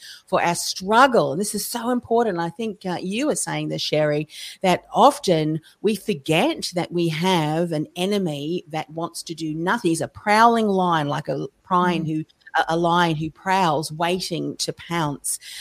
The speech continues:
Speaker 1: Uh, our struggle, as, uh, Ephesians says, is not against flesh and blood, so not against, you know, man, but against the rulers, the authorities, the powers of this dark world,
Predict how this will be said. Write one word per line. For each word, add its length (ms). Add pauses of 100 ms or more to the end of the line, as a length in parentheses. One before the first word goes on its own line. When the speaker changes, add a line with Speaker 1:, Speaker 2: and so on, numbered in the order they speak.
(180)
Speaker 1:
Uh, 320 (140)
our 140
struggle, 680
as, 340
uh, 300
Ephesians 580
says, 420
is 260
not 280
against 540
flesh 400
and 260
blood, 420 (160)
so 160
not 200
against, 680
you 120
know, 120
man, 560 (320)
but 120
against 480
the 120
rulers, 880
the 200
authorities, 1120
the 100
powers 680
of 240
this 220
dark 400 (100)
world, 540